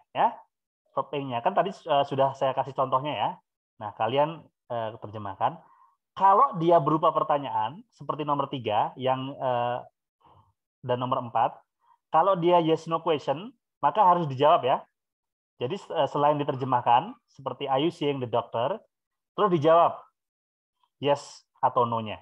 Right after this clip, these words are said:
ya. Kalau dia question what question atau pertanyaan yang, em, jawabannya harus berupa informasi,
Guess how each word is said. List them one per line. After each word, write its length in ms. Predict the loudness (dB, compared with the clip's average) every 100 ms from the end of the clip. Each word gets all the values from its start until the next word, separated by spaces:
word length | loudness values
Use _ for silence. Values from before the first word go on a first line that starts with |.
| -12
ya. 160 | -14 _ _ _ _ _ _ _ _
Kalau 260 | 0 2 2
dia 320 | 4 4 4
question 400 | 2 0 2 -2 -2
what 160 | -4 -2
question 460 | -4 -4 -14 -12
atau 300 | -6 -4 -4
pertanyaan 600 | -4 -2 -2 -2 -2 -4 -2
yang, 140 | -6 -6 -12
em, 280 | -8 -6 -6 -8 _ _ _ _
jawabannya 540 | -4 0 0 0 -2 -2
harus 240 | -2 -2
berupa 320 | -8 -6 -6
informasi, 800 | -6 -4 -2 -2 -4 -6 -10 -10